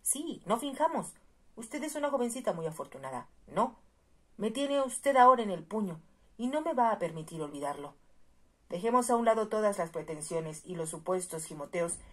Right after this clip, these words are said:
y vayamos al grano. ¿Qué es lo que quiere?". "Yo no quiero nada", tartamudeó Melinda. "Lo que quiero es irme de aquí". "¿Espera que crea eso?",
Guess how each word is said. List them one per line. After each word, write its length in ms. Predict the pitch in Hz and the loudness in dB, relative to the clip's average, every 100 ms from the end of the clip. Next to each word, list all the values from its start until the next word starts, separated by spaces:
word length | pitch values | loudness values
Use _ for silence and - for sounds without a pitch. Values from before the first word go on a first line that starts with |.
| - - | -20 -14
y 80 | 156 | -6
vayamos 380 | 160 165 165 | -2 -2 -4
al 100 | 160 | -4
grano. 380 | 151 165 180 139 - - _ _ _ | 0 0 0 -4 -14 -20 _ _ _
¿Qué 200 | - 240 | -4 -2
es 120 | 240 | -2
lo 120 | 226 220 | -4 -8
que 100 | 214 | -8
quiere?". 340 | 262 240 160 - _ _ - - _ - | -6 -6 -8 -16 _ _ -20 -20 _ -10
"Yo 380 | 160 156 165 - - _ - | -2 0 0 -4 -20 _ -2
no 240 | 233 269 | 2 2
quiero 400 | - 269 247 180 - _ - | 2 0 2 2 -6 _ -6
nada", 460 | 233 320 339 - - _ _ - | 4 4 4 -2 -6 _ _ -6
tartamudeó 500 | 165 160 156 160 156 | -6 -4 -6 -4 -8
Melinda. 460 | 151 143 139 135 - _ _ _ - | -10 -14 -12 -14 -14 _ _ _ -14
"Lo 220 | 170 160 | -4 -4
que 240 | 160 151 - _ | -4 -10 -12 _
quiero 400 | - 165 165 156 - _ _ _ | -8 -4 -4 -6 -12 _ _ _
es 220 | 233 - | -4 -2
irme 260 | 254 294 262 | -2 -4 -4
de 300 | 165 151 - - | -4 -8 -12 0
aquí". 380 | - - 196 - - _ _ _ _ | 0 0 -8 -10 -20 _ _ _ _
"¿Espera 340 | - - 151 151 | -14 -6 -2 -2
que 120 | 156 | -2
crea 240 | 151 143 | -4 0
eso?", 320 | 160 277 185 | 0 -2 -6